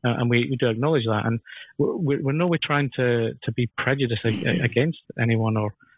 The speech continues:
Speaker 1: there's certainly no hatred involved, which we do get accused of. Um, you know, for me, I, I, you know, it's never been our way. You know, if, if you've got a Christian ethos, then, uh, you know, tolerating and,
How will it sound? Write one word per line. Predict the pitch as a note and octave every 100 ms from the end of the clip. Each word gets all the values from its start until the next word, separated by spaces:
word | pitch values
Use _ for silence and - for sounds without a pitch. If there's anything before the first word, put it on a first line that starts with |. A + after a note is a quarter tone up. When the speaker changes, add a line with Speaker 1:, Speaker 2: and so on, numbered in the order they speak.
| -
Speaker 1:
there's | A#2+
certainly | D#3+ C#3+
no | B2 B2
hatred | G2 D3 - C#3
involved, | A#2 A2+ G#2+ A2+
which | -
we | A#2+ A2+
do | C3+
get | A#2+ G#2+
accused | - D3 D#3
of. | A2 G#2+ - _ _ _ _
Um, | B2 A2+ G#2+ G#2 -
you | - A#2+
know, | A2+
for | -
me, | B2 B2
I, | A2+ -
I, | A#2+ - F3
you | C3
know, | A2+ - -
it's | -
never | B2 C3 A#2
been | A#2
our | A2+ A2
way. | A#2 A2+ A2 C#3 - -
You | - B2
know, |
if, | C#3 - -
if | - D3
you've | C#3
got | C#3
a |
Christian | B2 D#3+ - A#2+
ethos, | C#3 - A2+ -
then, | A#2 A2 A2 _ _ _ B3
uh, | -
you | D3+ A#2+
know, | -
tolerating | - C#3 B2+ A#2+ - B2 A#2
and, | A2+